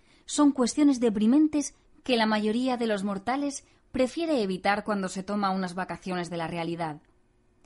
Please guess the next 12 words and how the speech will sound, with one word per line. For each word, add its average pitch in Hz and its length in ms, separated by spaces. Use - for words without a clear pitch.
De 185 240
hecho, 240 320
una 233 280
proporción 220 680
considerable 208 800
de 185 160
ellos 302 380
las 240 260
evita 294 360
todo 214 400
el 190 100
año. 156 360